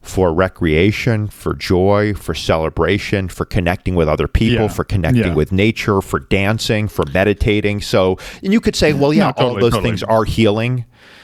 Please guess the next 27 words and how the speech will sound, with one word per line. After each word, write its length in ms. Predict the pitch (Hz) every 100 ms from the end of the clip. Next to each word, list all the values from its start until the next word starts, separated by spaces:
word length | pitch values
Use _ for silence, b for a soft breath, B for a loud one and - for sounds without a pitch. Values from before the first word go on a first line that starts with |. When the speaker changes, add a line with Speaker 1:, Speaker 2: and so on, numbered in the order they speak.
| B _
Speaker 1:
And 100 | 113
I 40 | 110
Speaker 2:
Yeah. 40 |
Speaker 1:
don't 160 | 117 113
disagree 360 | 110 90 104
with 120 | 117 110
that, 280 | 107 107 -
but 200 | 92 -
yeah, 180 | 101
I, 240 | 78 107 - _ -
I 120 | 117
get 260 | 98 147 135
leery 640 | 107 110 120 120 113 107
when 200 | 95 90
people 600 | - 104 95 90 85 - b b -
cling 340 | - 113 107
too 160 | - 98
hard 240 | 90 90
to 100 | -
the 80 | 82
medicine 460 | 85 95 101 98 85
thing, 280 | - 85 78
'cause 160 | 85
I 120 | 87
think 240 | 90 - 117
Speaker 2:
For 20 |
sure. 340 | 98 - -